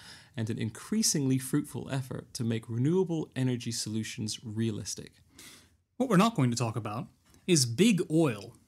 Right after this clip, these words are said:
Speaker 2: and the oil industry in general and petroleum in manufacturing. We're principally gonna talk about the needs for energy, why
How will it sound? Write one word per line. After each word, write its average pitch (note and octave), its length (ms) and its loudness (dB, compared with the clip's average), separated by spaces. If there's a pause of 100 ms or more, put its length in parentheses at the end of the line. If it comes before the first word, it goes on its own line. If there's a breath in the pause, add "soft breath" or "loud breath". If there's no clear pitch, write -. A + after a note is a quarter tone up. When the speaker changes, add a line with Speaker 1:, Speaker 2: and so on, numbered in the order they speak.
(120)
Speaker 2:
and D3 360 4
the B2+ 240 2
oil G3 200 2
industry C3 380 2
in A2+ 100 0
general A2 380 -4 (420)
and C3+ 440 2
petroleum B2 720 0 (140)
in C3+ 240 6
manufacturing. D#3 920 2 (1200)
We're E3+ 100 0
principally G#3+ 360 2
gonna D#3 200 2
talk D#3+ 260 -2
about C#3+ 260 0 (580)
the E3 140 2
needs F3 760 6
for B2+ 180 -2
energy, G#2+ 480 -6 (720)
why C3+ 800 2